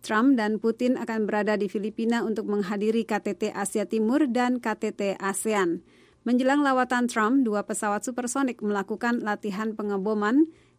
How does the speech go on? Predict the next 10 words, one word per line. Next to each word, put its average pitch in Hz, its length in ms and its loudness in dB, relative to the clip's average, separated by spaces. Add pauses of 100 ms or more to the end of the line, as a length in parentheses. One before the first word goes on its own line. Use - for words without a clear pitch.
(100)
di 202 80 0
atas 214 320 -2
semenanjung 202 480 0
Korea 220 400 0
sebagai 254 400 -4
unjuk 247 400 0
kekuatan 247 560 0
kepada 233 480 -2
Korea 208 320 0
Utara. 180 560 -4